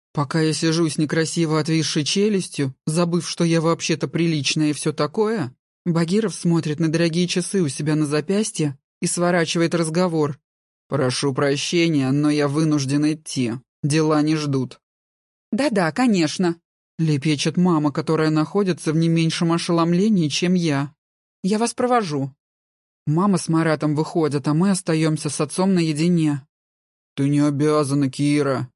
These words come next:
слабо выдавливает он, поджимая губы. «На этом мы и сходимся». Несколько дней эта тема не поднимается вообще. Как будто и не было визита этого мрачного мужчины и его странного предложения.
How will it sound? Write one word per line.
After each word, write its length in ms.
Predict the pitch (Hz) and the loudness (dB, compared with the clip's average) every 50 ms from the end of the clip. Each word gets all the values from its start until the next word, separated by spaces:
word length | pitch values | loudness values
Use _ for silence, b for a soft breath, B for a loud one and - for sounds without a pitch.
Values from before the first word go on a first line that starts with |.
| _ _ _ _ _ _ - | _ _ _ _ _ _ -10
слабо 400 | - - 175 170 170 170 151 156 | -4 -2 0 0 0 0 0 -2
выдавливает 720 | 143 156 151 147 160 160 147 156 151 151 160 160 156 - | -2 -2 0 0 0 0 0 0 0 0 0 0 0 0
он, 180 | 180 185 190 185 | 2 2 2 0
поджимая 580 | 175 151 143 139 160 160 160 160 160 160 160 | -2 -2 -2 0 0 2 2 2 2 2 0
губы. 460 | 143 147 160 156 143 139 147 147 143 - _ _ _ _ _ _ _ _ _ _ _ _ _ - - | 0 0 0 0 2 0 0 -2 -4 -8 _ _ _ _ _ _ _ _ _ _ _ _ _ -4 -2
«На 240 | 165 170 175 180 | 0 2 2 2
этом 320 | 208 247 240 - 240 214 175 | 2 2 2 2 2 2 4
мы 180 | 160 165 170 | 4 2 2
и 40 | 170 | 0
сходимся». 840 | 170 - - - 156 151 151 139 143 143 139 135 - - 143 135 131 _ _ _ _ _ _ _ _ _ - | 0 -4 -4 -2 -2 0 0 0 0 -2 -2 -4 -4 -4 -4 -4 -6 _ _ _ _ _ _ _ _ _ -2
Несколько 520 | 170 180 180 175 170 - 190 180 175 - | 0 2 2 0 0 -2 -4 -4 -2 -4
дней 260 | 165 156 185 202 220 214 | -2 0 0 2 2 2
эта 160 | 190 - 151 | 0 -2 -4
тема 320 | 131 - 190 202 202 175 | -4 -2 -2 0 0 0
не 100 | 160 160 | 0 0
поднимается 760 | 143 160 156 143 165 170 165 170 185 202 190 - - - 160 | 0 -2 0 0 0 2 2 2 2 2 0 -2 -2 -4 -2
вообще. 600 | 147 151 156 160 160 - - 180 170 151 139 135 139 _ _ _ _ _ _ _ _ - | 0 0 0 0 -2 -4 -2 0 0 0 -2 -2 -6 _ _ _ _ _ _ _ _ -6
Как 160 | - 190 180 | -4 -4 -2
будто 280 | 180 190 208 185 - 226 | 0 -2 -2 0 0 2
и 80 | 214 | 2
не 180 | 214 226 226 202 | 4 4 4 4
было 220 | 160 156 156 156 | 2 2 2 0
визита 420 | 147 156 160 156 175 208 202 - 165 | 0 0 0 0 0 0 0 0 0
этого 220 | 156 139 147 151 | -2 -2 -2 0
мрачного 520 | 160 165 165 165 160 156 - 175 165 160 160 | 0 2 2 2 0 0 0 0 0 2 2
мужчины 520 | 165 165 160 - - 214 220 214 185 165 | 0 0 0 0 0 0 2 2 2 2
и 60 | 160 | 0
его 160 | 156 147 156 | 0 0 -2
странного 520 | 151 - - 170 170 165 165 160 160 160 156 | -2 -2 -2 0 0 2 2 2 0 0 0
предложения. 960 | - 170 165 151 165 170 175 170 165 156 147 143 139 139 139 135 135 139 135 | -2 -2 0 0 0 0 0 0 0 0 0 2 2 0 0 0 -2 -2 -6